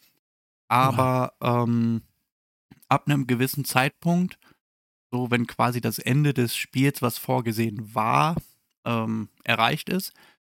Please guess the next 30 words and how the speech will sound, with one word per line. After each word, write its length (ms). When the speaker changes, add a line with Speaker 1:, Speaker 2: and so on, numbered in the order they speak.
Speaker 1:
hast 200
du 120
halt 180
keine 340
Sachen 280
mehr, 100
die 120
du 100
erforschen 560
kannst. 540
Und, 640
ähm, 520
die 180
Speaker 2:
Bleibst 220
Speaker 1:
je- 60
Speaker 2:
klar, 260
quasi 280
auf 100
deinem 180
Level 480
hängen 460
für 380
die 60
Speaker 1:
Ja, 80
Speaker 2:
nächsten 160
Speaker 1:
gen- 80
Speaker 2:
hundert 220
Jahre. 420
Speaker 1:
genau, 420
also 360